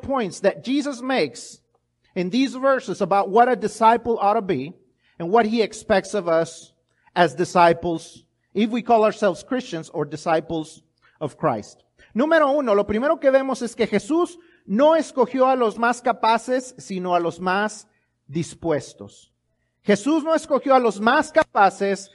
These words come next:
sino a los más dispuestos. Dice el versículo dieciocho, "Andando Jesús junto al mar de Galilea, vio a dos hermanos, Simón llamado Pedro y Andrés su hermano, que echaban las redes en el mar." ¿Por qué?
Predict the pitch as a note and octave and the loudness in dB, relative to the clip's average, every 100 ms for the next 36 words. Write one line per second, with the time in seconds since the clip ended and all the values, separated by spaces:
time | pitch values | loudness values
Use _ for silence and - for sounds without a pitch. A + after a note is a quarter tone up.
0 | _ - G#3 G3+ G3 F#3+ F3+ G3+ G3 G3+ | _ -6 -2 2 2 0 -2 0 0 0
1 | G3+ - _ - E3 F#3 - F#3 B3 - | -4 -18 _ -10 -6 -6 -2 0 0 -2
2 | F3+ C4 C#4+ C#4 B3+ B3 C#4 B3 A3+ B3 | -2 -2 0 0 0 -2 0 0 0 -2
3 | B3+ A3+ A#3 C#4 C4 A3+ C4 - B3 A3 | 0 0 0 -2 -4 -4 -8 -10 -6 -2
4 | G#3+ A#3 A#3 A3 F#3+ G3 G#3+ A#3 A#3 A3+ | 0 0 -2 0 0 0 2 2 0 -2
5 | A3+ A3+ G#3+ F#3+ G#3+ B3+ D4 - - - | -2 -4 -4 -4 -2 -2 -4 -6 -20 -18
6 | - G3 G#3+ C#4 B3+ G#3+ A3+ A3+ A3+ A#3 | -6 0 2 2 0 0 2 0 0 0
7 | A#3+ B3 A3 F3 F3+ A3 A3 G#3 G3+ G#3+ | 2 2 0 -2 0 -2 0 -2 0 0
8 | A#3+ C4+ C#4 _ _ G3+ F#3+ B3 C4 C#4+ | -2 -6 -10 _ _ 0 2 2 2 2
9 | C4+ G3 A3 C4 D4 D4 G#3+ B3+ - B3 | 2 2 2 2 2 -2 -2 -2 0 0
10 | D#4 - G#3 G3+ D4+ F4+ | -2 -2 -4 0 0 0